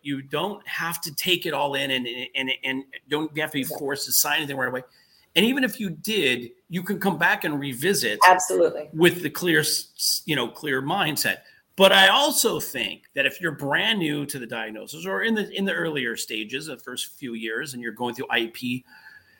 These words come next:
Speaker 1: to have somebody like you in that meeting or an attorney in that meeting is so
Speaker 2: Absolutely.
Speaker 1: critical, because if you're not armed personally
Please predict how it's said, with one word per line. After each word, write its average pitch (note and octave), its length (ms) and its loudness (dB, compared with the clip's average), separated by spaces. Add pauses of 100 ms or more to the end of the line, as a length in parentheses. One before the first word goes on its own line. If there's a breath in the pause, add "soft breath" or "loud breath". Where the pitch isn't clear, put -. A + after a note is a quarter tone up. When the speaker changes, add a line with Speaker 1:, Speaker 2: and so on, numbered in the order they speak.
Speaker 1:
to F3 80 10
have G#3 220 12
somebody C4+ 300 10
like A#3 300 4
you A3+ 380 0
in D3 160 0
that A#2+ 220 0
meeting G#2 460 -4
or C3 180 -6
an C#3 80 -2
attorney C#3+ 640 -2
in A#2 100 -4
that A2+ 180 -4
meeting G#2+ 440 -4
is C3+ 200 0
so F3 120 2
Speaker 2:
Absolutely. E3+ 220 0
Speaker 1:
critical, E3+ 340 2
because D#3 420 0
if C#3 220 -6
you're A#3 340 0
not G#3 280 -2 (120)
armed B2 540 -2 (560)
personally D3+ 840 -2